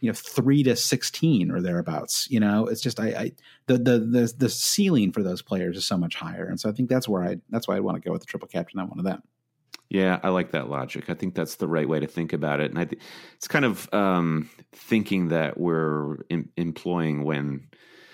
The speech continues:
Speaker 2: you talk about, do I wanna be doubled up on Liverpool defense versus Liverpool attack heading into the run-in? And it seems like
Speaker 1: Right.
Speaker 2: we're, we're both leaning toward doubling up on Liverpool attack for that reason.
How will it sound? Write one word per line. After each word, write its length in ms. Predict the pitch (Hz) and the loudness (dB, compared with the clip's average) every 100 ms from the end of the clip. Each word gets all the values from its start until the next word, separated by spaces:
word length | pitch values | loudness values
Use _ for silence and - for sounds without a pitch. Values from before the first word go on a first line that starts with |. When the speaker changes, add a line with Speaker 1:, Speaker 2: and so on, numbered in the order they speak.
| - - - _ | -20 -20 -20 _
Speaker 2:
you 160 | 95 | -2
talk 320 | - 101 82 | 2 2 2
about, 300 | 104 80 80 | 2 2 2
do 120 | 101 90 | 2 2
I 40 | |
wanna 240 | 85 85 80 | 4 2 2
be 120 | 80 | 0
doubled 340 | 73 78 80 | 0 0 2
up 180 | 80 73 | 0 0
on 140 | 80 | 0
Liverpool 440 | 80 76 80 - 78 | 0 -2 -4 -4 -4
defense 580 | 71 90 - 85 69 - | -2 -2 0 -2 -2 -4
versus 460 | 85 78 82 73 | -4 -2 -4 -4
Liverpool 600 | 87 78 78 - 87 69 | -4 -4 -6 -6 -4 -4
attack 420 | - - 90 78 | -6 -4 -4 -4
heading 320 | - 85 80 78 | -4 -2 0 0
into 300 | 76 - 85 | -4 -4 -4
the 100 | 73 | -2
run-in? 540 | 76 73 71 69 67 - | -2 -2 -2 -6 -10 -10
And 360 | 82 80 73 71 - - _ _ | -6 -4 -4 -6 -12 -20 _ _
it 60 | - | -2
seems 180 | 214 | 0
like 120 | - 92 | 2 2
Speaker 1:
Right. 80 | 87 | 2
Speaker 2:
we're, 160 | 80 - | -2 0
we're 140 | 95 | -2
both 340 | 85 90 85 - | 2 2 0 0
leaning 300 | 78 76 73 | -2 -2 -2
toward 220 | - 73 | -4 -2
doubling 400 | 80 76 76 76 | -2 -2 -2 -2
up 200 | 76 73 | -2 -4
on 120 | 76 76 | -4 -2
Liverpool 440 | 73 73 - 71 | -4 -6 -6 -4
attack 360 | 76 85 76 - | -2 -2 -4 -4
for 80 | |
that 160 | 76 65 | -4 -2
reason. 320 | 73 - 71 | -2 -4 -8